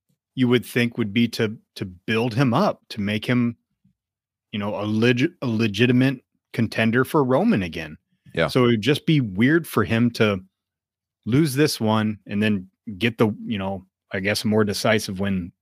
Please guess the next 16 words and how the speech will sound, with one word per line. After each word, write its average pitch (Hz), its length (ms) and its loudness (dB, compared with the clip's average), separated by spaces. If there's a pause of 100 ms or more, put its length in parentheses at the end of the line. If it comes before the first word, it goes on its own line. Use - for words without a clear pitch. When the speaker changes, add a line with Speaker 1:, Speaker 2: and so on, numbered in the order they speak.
(160)
Speaker 1:
later 190 280 2
on. 214 360 0 (680)
Uh, - 160 -10
Speaker 2:
Yeah, 196 160 4
because 131 580 0
if 139 140 0
he, 240 420 -2 (200)
if - 160 -2
he 233 300 -4
bar-, 135 600 0
like, 107 220 2
we 143 100 0
know 147 140 2
he 113 80 4
barely 135 560 2
won, 76 360 -6